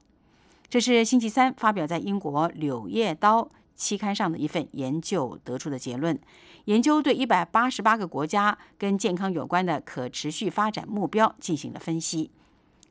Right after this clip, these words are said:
联合国在二零一五年峰会上采纳了范围广泛的十七项发展目标，包括改善健康和教育、消灭贫穷、与气候变化作斗争、让城市更具可持续性，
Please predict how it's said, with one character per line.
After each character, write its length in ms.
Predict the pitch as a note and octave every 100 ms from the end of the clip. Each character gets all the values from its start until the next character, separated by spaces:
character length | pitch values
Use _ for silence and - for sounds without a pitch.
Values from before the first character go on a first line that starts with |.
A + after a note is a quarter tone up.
| _ G#3
联 100 | A#3
合 60 |
国 160 | C4 A#3
在 100 | A3+
二 140 | G3+
零 160 | G#3+ G3
一 80 | A3
五 100 | F#3+
年 160 | D3+
峰 160 | E3 G3+
会 140 | G#3
上 240 | E3 F3 D3
采 180 | - C3
纳 200 | E3+ D#3
了 160 | D3 - -
范 200 | - G3
围 80 | D#3+
广 200 | D#3 -
泛 160 | -
的 140 | D#3 C#3+
十 260 | - -
七 300 | E3 - A#3+
项 220 | A#3+ A3 E3
发 180 | E3+
展 160 | E3 -
目 160 | E3 D3+
标， 260 | E3 D#3+ - -
包 160 | - F3
括 240 | E3+ D#3 - -
改 200 | - G3
善 240 | - E3+ C#3+
健 200 | G3 E3
康 160 | F#3+
和 140 | G3 E3+
教 260 | A3+ G3+
育、 240 | E3+ F3+ - - _
消 220 | - F#3+
灭 160 | F#3+ D3
贫 240 | - D#3+
穷、 420 | - C#3 C#3 F3 - - _
与 140 | D3+
气 220 | B2 - A3
候 100 | F#3+
变 200 | G3+ F3+
化 160 | F#3
作 180 | E3 F#3+
斗 220 | D#3+ F#3+
争、 280 | - G#3+ A3 - - -
让 200 | F#3 D#3+
城 260 | - C#3+
市 200 | F3 A3+
更 180 | F#3 A#3
具 160 | G3+ E3
可 220 | - A2
持 200 | - C3
续 200 | C#3+ G3+
性， 280 | - C4